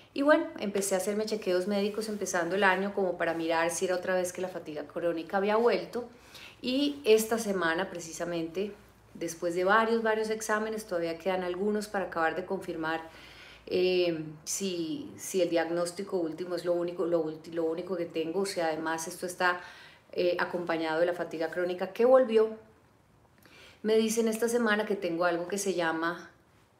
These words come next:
hepatitis autoinmune. Entonces le pregunté a la médica, "¿Qué es eso? ¿Y por qué da?".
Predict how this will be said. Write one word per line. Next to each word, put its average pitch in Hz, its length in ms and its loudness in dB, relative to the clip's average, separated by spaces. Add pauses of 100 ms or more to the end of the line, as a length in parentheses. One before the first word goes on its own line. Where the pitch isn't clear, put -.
(340)
hepatitis 226 680 0
autoinmune. 160 720 0 (1300)
Entonces 196 800 2
le 196 80 2
pregunté 165 400 -4
a 156 60 0
la 160 100 0
médica, 185 760 0 (840)
"¿Qué 185 140 0
es 180 120 -2
eso? 240 320 4 (1200)
¿Y 185 120 -8
por 175 200 -8
qué 165 160 0
da?". 156 280 -2